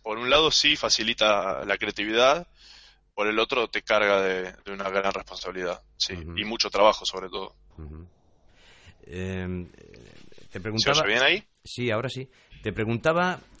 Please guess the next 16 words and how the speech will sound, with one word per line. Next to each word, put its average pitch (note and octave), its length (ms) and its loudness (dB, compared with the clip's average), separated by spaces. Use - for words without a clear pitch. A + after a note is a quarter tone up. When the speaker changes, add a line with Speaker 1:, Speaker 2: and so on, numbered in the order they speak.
Speaker 2:
o G#2 100 -14
te F2+ 120 -10
quería G#2+ 220 -4
preguntar, A#2 600 -4
eh, F#2 400 -6
si G#2 180 -8
la G2 100 0
música C#3+ 580 -4
no G#2 380 -4
ha A2+ 60 0
despertado, G2+ 840 -4
eh, F2+ 380 -10
algo G2+ 340 -6
también F#2+ 320 -4
en F#2 120 -4
ti G2 280 -6